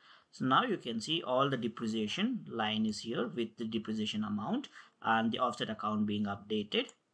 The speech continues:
So you can see the date, it will be May thirty-first. Now let's click post. So let's post the transaction.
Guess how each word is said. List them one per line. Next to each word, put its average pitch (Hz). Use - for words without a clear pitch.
So 120
you 127
can 147
see 151
the 123
date, 135
it 120
will 113
be 254
May 117
thirty-first. 101
Now 196
let's -
click -
post. -
So -
let's 220
post -
the 240
transaction. 104